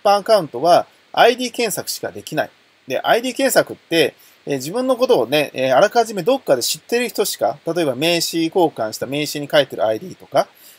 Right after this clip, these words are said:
例えばあの口頭で聞いたとか、えー、紙に書いてあるとか、じゃないと、検索できないわけですね。だからそうじゃない人に知ってもらうっていうことがすごくハードルが高いし、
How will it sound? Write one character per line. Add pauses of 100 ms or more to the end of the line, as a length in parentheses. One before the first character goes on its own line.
(200)
例
え
ば
あ
の
口
頭
で
聞
い
た
と
か、 (280)
え
ー、
紙
に
書
い
て
あ
る
と
か、 (200)
じ
ゃ
な
い
と、 (1040)
検
索
で
き
な
い
わ
け
で
す
ね。 (400)
だ
か
ら
そ
う
じ
ゃ
な
い
人
に
知
っ
て
も
ら
う
っ
て
い
う
こ
と
が
す
ご
く
ハ
ー
ド
ル
が
高
い
し、